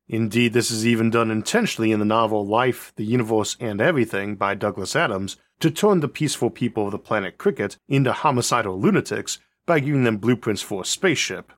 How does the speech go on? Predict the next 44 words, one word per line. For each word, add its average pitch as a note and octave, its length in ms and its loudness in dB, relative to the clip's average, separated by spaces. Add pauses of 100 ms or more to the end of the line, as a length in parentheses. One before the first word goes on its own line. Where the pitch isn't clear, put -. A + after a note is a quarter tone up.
(680)
It's D3 240 2
probably G#3 400 2
the D3 100 2
most C#3+ 260 2
debated A#2 420 0
type A2 220 -2
of G2+ 180 -12
uplifting, G3 560 -4
as A2 240 -4
it A2 180 -6
clearly D3+ 320 2
reminds A#2 380 2
us G#2+ 160 -6
of G2 80 -6
some B2 180 0
of G#2 40 -2
the G#2 60 -2
less G#2+ 320 0
admirable A2 560 -2
moments G#2+ 340 0
in G2+ 80 -2
our F#2+ 140 -6
history, F#2+ 520 -2 (280)
but C3 100 2
one A3 180 4
that E3 140 0
doesn't C#3 240 2
get A2+ 120 -2
raised A2+ 320 2
very G#2 240 2
often A2 380 0
is G2 160 -6
the - 80 -12
conundrum A2 580 0
of F#2+ 140 -4
why A2 180 2
it's G2 160 -8
wrong A2 220 2
to G2+ 80 -6
give G2 180 -4
technology G#2+ 640 -2
to A2 200 -10
other G2 220 -6
groups. G2+ 640 -2